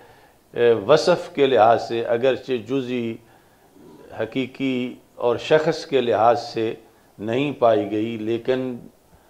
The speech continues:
जो इसका merit है उसके साथ उनकी मोहब्बत उस वक़्त भी थी। तो बाद वाले जो उस merit से मुत्तसिफ़ हुए तो यकीनन वो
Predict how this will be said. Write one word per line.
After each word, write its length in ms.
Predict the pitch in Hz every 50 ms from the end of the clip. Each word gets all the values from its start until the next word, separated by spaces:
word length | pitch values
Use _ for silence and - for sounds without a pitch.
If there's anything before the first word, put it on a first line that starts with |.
| _ _ _ _ _
जो 840 | - 104 104 113 127 131 127 127 123 123 120 117 113 113 110 - - - - _ _ _ _ _ _ _ -
इसका 300 | 135 - - - 190 127
merit 460 | 127 131 135 143 147 156 165 165 -
है 180 | 135 143 151 147
उसके 320 | 151 156 151 - - 135 120
साथ 760 | 113 - 123 113 113 113 113 - - - - _ _ _ -
उनकी 280 | 127 127 110 - 120 113
मोहब्बत 460 | 110 101 110 107 107 117 127 123 123
उस 160 | 156 143 - 131
वक़्त 320 | 123 110 - 117 110 -
भी 180 | 95 90 95 92
थी। 260 | - 92 95 98 104 - _ _ _ _ _ _ _ _ _ _ -
तो 60 | 107
बाद 300 | 104 123 131 135 135 123 123
वाले 300 | 120 123 123 123 123 117
जो 160 | 113 127 123
उस 160 | 117 - -
merit 300 | 117 117 117 120 120 120
से 200 | - - - 117
मुत्तसिफ़ 600 | 110 107 107 - - - 101 - - 131 127 131
हुए 260 | - 127 120 120 120 117
तो 160 | 117 - 107 107
यकीनन 520 | 110 107 - 123 127 127 131 127 123 123 - - _ _ _ _ _ _ _ _ _ _ _
वो 220 | 101 107 127 139